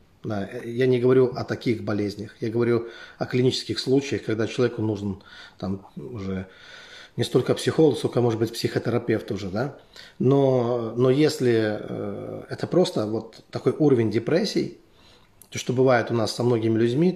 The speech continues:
то эта практика вам не повредит и хуже точно не станет. Скорее всего, станет только лучше будет лучше. Хорошо, и теперь давайте к самой практике будем постепенно переходить. Итак, цель с самого начала, чтобы вы понимали,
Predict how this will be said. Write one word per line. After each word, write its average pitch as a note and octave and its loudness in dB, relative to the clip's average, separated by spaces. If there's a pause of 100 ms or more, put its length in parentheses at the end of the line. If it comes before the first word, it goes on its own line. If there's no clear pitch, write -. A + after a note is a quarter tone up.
(120)
то D3 4
эта C3+ -6
практика C3+ -2
вам A#2 2
не A2+ 0
повредит A#2+ 0
и G#2 -2
хуже B2+ 2
точно A#2 0
не G#2+ 0
станет. G2 -6 (320)
Скорее B2+ 0
всего, G#2 -6
станет G2+ -8 (580)
только G#2 -6
лучше F#2+ -8
будет F#2+ -8
лучше. - -12 (640)
Хорошо, C#3+ 2
и - 0
теперь G3 4
давайте D#3 4
к - -8
самой C3+ 2
практике B2+ 0
будем A2 0
постепенно A#2 0
переходить. D3 0
Итак, C3+ -2
цель C3 0
с - -14
самого D3 0
начала, B2+ -2
чтобы A2+ -4
вы A2+ -4
понимали, D3 0